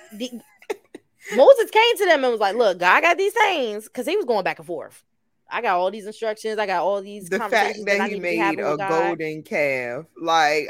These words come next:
Speaker 2: I'm sorry. I know the, the Bible is the real deal, but y'all, I be laughing. Like, it be <laughs> so
Speaker 1: Aaron.
Speaker 2: Aaron, what are you doing?
Speaker 1: What are you doing?
Speaker 2: Oh.
Speaker 1: It's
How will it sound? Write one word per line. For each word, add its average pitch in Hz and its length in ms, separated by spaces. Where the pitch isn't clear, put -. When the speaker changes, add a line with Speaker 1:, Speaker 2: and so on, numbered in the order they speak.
Speaker 2:
I'm 302 220
sorry. 202 420
I 156 160
know 226 180
the, 180 140
the 170 240
Bible 190 600
is 156 380
the 151 100
real 147 360
deal, 143 340
but 139 220
y'all, 175 200
I 302 180
be 247 180
laughing. 175 680
Like, 196 840
it 262 260
be 415 120
<laughs> - 160
so - 280
Speaker 1:
Aaron. 190 380
Speaker 2:
Aaron, 523 520
what 523 120
are 679 140
you 571 560
doing? 190 180
Speaker 1:
What 640 160
are 659 160
you 587 840
doing? 247 100
Speaker 2:
Oh. 320 480
Speaker 1:
It's 440 240